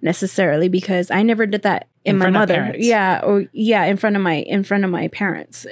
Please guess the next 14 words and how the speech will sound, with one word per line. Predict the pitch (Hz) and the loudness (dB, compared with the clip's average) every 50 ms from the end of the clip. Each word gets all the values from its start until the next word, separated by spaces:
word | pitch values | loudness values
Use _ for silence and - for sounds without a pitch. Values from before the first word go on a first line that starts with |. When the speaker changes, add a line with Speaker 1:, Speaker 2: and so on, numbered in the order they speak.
| - - - | -14 -6 -2
Speaker 1:
And | 208 196 196 - - | 0 0 0 0 -4
I | - - - 196 208 202 | -8 -6 -2 0 0 0
tried | 190 - - - - 208 208 208 202 190 185 185 175 185 190 - - _ | -2 -4 -6 -4 -2 0 0 2 2 2 2 2 2 0 -4 -8 -8 _
not | 214 208 196 180 180 - - - | -2 0 2 2 0 0 -2 -4
to | - 196 196 | -6 -6 -4
do | 180 208 196 190 | -2 0 0 2
it | 196 180 - - | 0 0 -2 -4
at, | - - 110 - _ _ - | -10 -12 -12 -12 _ _ -4
at | 226 - 190 | -2 0 0
my | 202 196 | 0 2
mother's | 196 208 214 208 - - - - | 2 2 2 0 -2 -4 -4 -6
house. | - - - - 220 - - - _ _ _ - | -8 -10 -8 -10 -10 -12 -16 -20 _ _ _ -2
But | 202 190 - 190 | 0 0 2 2
when | 208 214 202 196 196 190 | 2 2 4 2 2 0